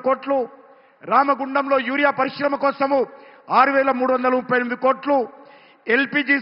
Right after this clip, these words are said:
సబ్సిడీ కింద ఐదు వేల ఎనిమిది వందల యాభై తొమ్మిది కోట్లు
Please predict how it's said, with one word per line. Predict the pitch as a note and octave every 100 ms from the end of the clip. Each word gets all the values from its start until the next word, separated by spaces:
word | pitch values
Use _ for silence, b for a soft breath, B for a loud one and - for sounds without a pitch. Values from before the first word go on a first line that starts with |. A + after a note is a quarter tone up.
| -
సబ్సిడీ | A3+ - C#4+ C#4+
కింద | C#4 C4 C4+ C4 - - - B B F3+
ఐదు | C#4+ C#4
వేల | C#4 C4+
ఎనిమిది | B3+ B3+ B3+
వందల | B3+ B3
యాభై | A#3+ A#3+
తొమ్మిది | A#3 A#3 B3+
కోట్లు | C4 C4